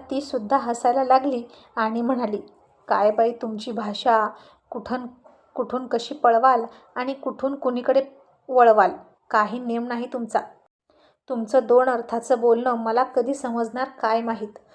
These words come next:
बहुतेक मी म्हातारी होईल तेव्हा मला समजेल." आणि अर्जुनराव म्हणाले, "मग आता काय तू तरणी आहेस का?" ती जरा संशयानं त्याच्याकडे बघत म्हणाली, "म्हणजे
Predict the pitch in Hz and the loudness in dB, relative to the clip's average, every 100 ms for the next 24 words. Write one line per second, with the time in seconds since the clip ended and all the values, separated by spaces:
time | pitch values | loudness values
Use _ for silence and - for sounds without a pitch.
0 | _ _ 269 254 233 302 294 294 277 190 | _ _ 2 2 4 4 4 0 0 0
1 | 254 269 262 269 269 277 262 277 285 302 | 2 2 0 0 0 0 2 2 2 2
2 | 311 294 226 - _ _ _ _ _ _ | 0 -4 -6 -8 _ _ _ _ _ _
3 | _ 294 302 294 208 226 226 226 226 247 | _ -6 2 2 2 -4 -2 -2 -2 -2
4 | 262 220 - _ _ _ _ _ - 311 | 0 -2 -6 _ _ _ _ _ -2 4
5 | 294 233 254 277 294 294 294 247 247 _ | 6 4 4 4 4 6 2 2 -4 _
6 | _ _ _ _ _ 269 240 247 294 240 | _ _ _ _ _ 0 2 4 2 2
7 | - - 370 415 - _ _ _ _ _ | -6 -2 -4 -4 -18 _ _ _ _ _
8 | _ - _ - - - - 302 294 294 | _ -20 _ -20 -20 -18 -2 4 6 6
9 | 302 269 240 247 285 285 294 269 254 254 | 4 2 2 0 2 2 4 2 2 2
10 | 262 262 240 247 254 262 254 254 240 220 | 4 6 4 2 0 -2 0 2 2 2
11 | 285 | 0